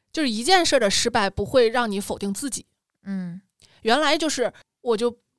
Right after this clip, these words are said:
Speaker 1: 非常害怕失败，就是感觉自己成长的过程中，你的生长环境可能都不允许你失败。
Speaker 2: 嗯。
Speaker 1: 或者说你成功了是理所应当的，那你失败就是不能接受的。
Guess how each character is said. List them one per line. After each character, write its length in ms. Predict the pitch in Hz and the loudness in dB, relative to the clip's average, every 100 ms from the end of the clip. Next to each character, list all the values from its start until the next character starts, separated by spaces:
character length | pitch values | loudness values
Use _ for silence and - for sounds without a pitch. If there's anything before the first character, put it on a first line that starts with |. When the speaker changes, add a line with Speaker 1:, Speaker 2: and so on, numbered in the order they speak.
| _ | _
Speaker 1:
非 300 | - - 403 | -16 0 0
常 200 | 339 220 | 0 -2
害 260 | 220 - 226 | -2 2 2
怕 220 | - 175 | 0 -4
失 220 | - - | -4 -6
败， 220 | 175 165 180 - | -6 -10 -12 -10
就 120 | 269 | -6
是 100 | 254 | -6
感 200 | 262 185 | -6 -8
觉 160 | 190 220 | -4 -6
自 140 | 285 | -6
己 120 | 254 | -8
成 220 | 165 - 214 | -6 -6 -6
长 160 | 240 | -6
的 80 | 170 | -4
过 140 | 220 | -6
程 180 | 220 214 | -4 -6
中， 220 | 214 220 - - - - _ _ | -8 -10 -12 -20 -20 -20 _ _
你 200 | 254 233 | -12 -8
的 120 | 180 | -4
生 300 | 196 - 330 | -4 -2 -2
长 200 | 359 - | 0 -2
环 260 | - - - | -2 -12 -10
境 180 | 214 202 | -10 -8
可 160 | - 190 | -10 -12
能 120 | 160 | -10
都 80 | 202 | -8
不 120 | 202 | -8
允 200 | 190 139 | -10 -8
许 180 | 190 202 | -8 -8
你 120 | 180 | -12
失 200 | - - | -12 -12
败。 160 | - - _ - | -12 -18 _ -8
Speaker 2:
嗯。 260 | 202 170 - _ _ _ | -8 -8 -14 _ _ _
Speaker 1:
或 140 | - 302 | -2 0
者 100 | 208 | 0
说 280 | 262 247 - - | 0 -2 -4 -12
你 120 | 220 | -8
成 320 | 196 - 233 | -2 -2 0
功 220 | 311 370 392 | 2 2 4
了 160 | 233 | 2
是 300 | 208 220 190 | 2 -2 -2
理 180 | 170 254 | -4 -6
所 160 | 262 - | -4 -6
应 180 | 233 | -8
当 280 | 247 277 320 | -4 -2 -2
的， 160 | 277 - _ _ _ _ _ _ _ _ | -6 -6 _ _ _ _ _ _ _ _
那 120 | - 226 | -6 -4
你 220 | 226 151 | -2 -2
失 280 | - - 294 | 0 0 0
败 260 | 294 240 220 | 0 0 0
就 160 | 226 | -2
是 160 | 208 208 | -2 -6
不 160 | - | -4
能 160 | 254 170 | -6 -6
接 160 | 185 147 | -8 -8
受 240 | 202 | -8
的。 80 | 120 | -10